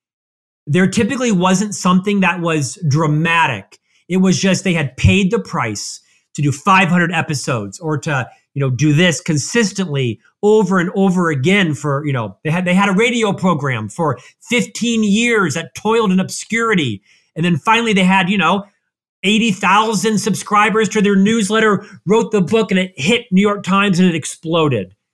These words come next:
So I'm, I, I, there's no such thing as overnight success.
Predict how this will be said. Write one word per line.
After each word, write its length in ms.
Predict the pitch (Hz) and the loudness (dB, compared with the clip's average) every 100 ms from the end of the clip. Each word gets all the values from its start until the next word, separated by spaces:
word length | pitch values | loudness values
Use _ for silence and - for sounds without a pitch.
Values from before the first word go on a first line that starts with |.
| _ _ _ | _ _ _
So 140 | 196 | -6
I'm, 280 | 190 233 240 220 180 | -2 0 0 -4 -2
I, 200 | 185 185 | -2 0
I, 140 | 180 | -4
there's 180 | 196 180 | 0 2
no 60 | 185 | 2
such 220 | 190 185 | 0 -4
thing 180 | 202 196 | 0 0
as 80 | 165 | 0
overnight 500 | 170 180 165 180 - _ _ _ _ | 0 0 0 0 -6 _ _ _ _
success. 760 | - 180 - 165 285 - - | -8 -8 -4 -4 -4 -10 -14